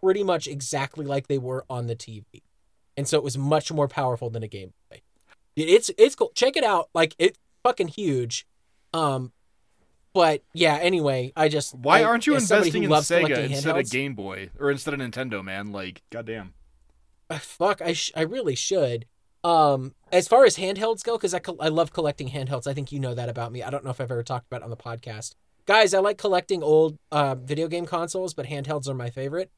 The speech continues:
Speaker 1: I still don't have a fucking Game Gear because they're hard to find, and they're even harder to find where they still function because, like, they were fragile as fuck.
Speaker 2: Yeah.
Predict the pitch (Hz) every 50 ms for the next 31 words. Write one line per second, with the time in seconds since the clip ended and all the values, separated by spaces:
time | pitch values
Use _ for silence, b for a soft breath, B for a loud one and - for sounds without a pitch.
0 | _ _ _ _ _ - 180 226 220 - - - 160 165 185 170 143 147 143 120
1 | 135 156 143 131 120 - 147 139 - 135 123 120 113 123 117 120 120 113 - 101
2 | 85 71 - - - _ _ _ _ _ - 139 139 160 135 175 156 - - 156
3 | 147 170 202 185 - 175 151 - - 170 165 160 156 139 135 131 - 147 139 139
4 | 139 - 147 143 135 - - 151 160 170 160 160 - - 151 147 147 139 139 131
5 | 127 - - - 139 120 - _ 131 127 120 - - _ _ _ _ _ _ _
6 | _ _ _ _ - 139 - 151 151 - - _ 147 131 - _ _ _ 156 160
7 | 170 160 127 - _ - 139 135 143 139 - 147 113 98 - - _ _ _ 135
8 | 117 110 - - _ _ _ _ _ _ _ _ _ _ _ _ - - 147